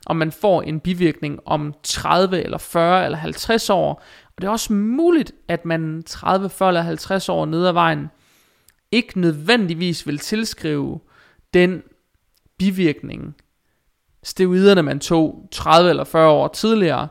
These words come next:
Det er muligt, man ikke vil tilskrive det, det er, fordi man tænker, "Det var ikke det." Det kan være alt muligt andet. Det vil sige, det kan være, man får,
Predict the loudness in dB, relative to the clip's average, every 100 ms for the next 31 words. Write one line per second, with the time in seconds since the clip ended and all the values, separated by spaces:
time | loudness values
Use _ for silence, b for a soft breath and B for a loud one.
0 | -2 0 2 4 4 4 2 -2 -2 -2
1 | -2 -2 -2 0 -2 -2 -6 -4 -4 -4
2 | -6 -2 2 4 2 2 2 2 B B
3 | B -2 4 6 4 4 2 2 2 2
4 | 2 0 0 0 4 6 6 4 2 2
5 | 4 2